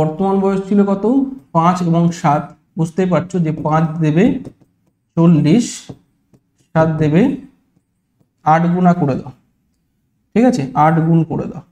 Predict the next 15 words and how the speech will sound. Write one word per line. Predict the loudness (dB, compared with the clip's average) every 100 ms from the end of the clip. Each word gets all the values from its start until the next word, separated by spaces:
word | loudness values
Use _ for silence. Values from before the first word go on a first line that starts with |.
| _ -10
হ্যাঁ, | -10 -10 _ _ _ _ _ _ _
Clear? | 2 4 2 0 0
এইভাবে | 2 2 2
আমরা | 2 2
ম্যাথগুলো | 2 2 4 4
করবো, | 2 2
just | 0 -2 -2 0
ডিফারেন্সটা | 2 0 0 0 0
বলে | 4 4
দিয়ে | 4 -2 -2
ষোলো, | -2 -2
মানে | 0 0 0
দুই | 0 2
gap | 2 2 0
আছে | -2